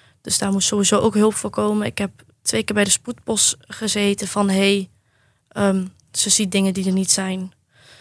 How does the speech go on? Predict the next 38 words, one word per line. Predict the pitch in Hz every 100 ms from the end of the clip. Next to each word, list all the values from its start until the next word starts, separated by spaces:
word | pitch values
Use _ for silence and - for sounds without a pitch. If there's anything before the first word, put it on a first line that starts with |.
| - _ _
Ehm, | - 202 190 -
op | - 202
een |
gegeven | - 220 196
moment | 208 202
moest | 214 220
ik | -
uit | 202
huis, | 196 185 202 294 - - - -
een | 202 190 180
crisisplaatsing. | - 240 262 - 233 233 233 - 233 233
Toen | - 214
ben | 202 196
ik, | 196
ehm, | - 202 196 190 185 196
naar | 202 196 -
een, | 190 180 - _ _ _ _ _
ja, | - -
groep | - - 254
gegaan, | - 247 233 240 285 320
buiten | 196 196 233 240
vier. | - 254 285 381 - _ _ _
Dat | 196
is | -
gewoon | 190 92 180 - _ _
waar | 202
je | 196
dan | 196
even | - -
een | 196
tijdje | 202 190 190
zit. | - 220 320 - - - - - - _
En | 226
toen, | - 240 220
ehm, | 202 - 202 196 196 - -
mijn | 202
gezinsvoogd, | - - 240 226 202 196 - -
eh, | 190